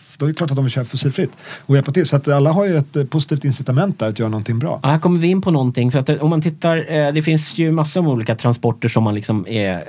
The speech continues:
Speaker 2: man hanterar. Och, eh, jag skulle säga, det finns en grej, man sitter hemma i sina Zoom-möten eller vad det nu är. Och sen så, eh, och, och hinner man inte gå ut, för då är det någon som har planerat in ett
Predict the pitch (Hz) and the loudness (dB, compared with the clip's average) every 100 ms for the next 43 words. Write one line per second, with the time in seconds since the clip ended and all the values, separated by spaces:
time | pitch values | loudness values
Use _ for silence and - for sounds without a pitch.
0 | 101 95 101 101 92 87 110 107 110 101 | -10 -8 -6 -4 -2 -4 -8 -12 -16 -14
1 | 85 - 101 98 95 90 95 101 123 113 | -10 -4 -4 -2 -4 -2 -2 -2 -4 -6
2 | - 113 104 107 127 147 147 127 135 139 | -6 -4 -2 -4 -4 -4 -2 -2 -2 -4
3 | 131 - 151 143 110 120 127 123 123 104 | -4 -4 -2 0 0 -2 -2 0 0 0
4 | 107 107 107 123 104 95 98 - 101 95 | -2 -2 -2 -2 -2 -2 -4 -4 -4 -4
5 | 98 90 87 87 151 - - - - _ | -4 -4 -4 -4 -6 -8 -20 -20 -20 _
6 | 127 117 120 110 117 110 98 110 101 98 | -2 0 -2 -2 -4 -4 -6 -6 -4 -2
7 | 95 92 82 73 - 113 131 - 120 - | -2 -4 -6 -12 -12 -4 -2 -2 -6 -2
8 | 135 120 120 117 113 101 98 92 131 147 | 0 2 2 0 -2 -2 -2 0 -2 -4
9 | - 107 92 101 98 101 95 - - - | -4 -4 -4 -6 -6 -6 -6 -10 -20 -20
10 | - - - 107 101 98 95 95 101 - | -20 -20 -12 -8 -6 -6 -6 -8 -10 -14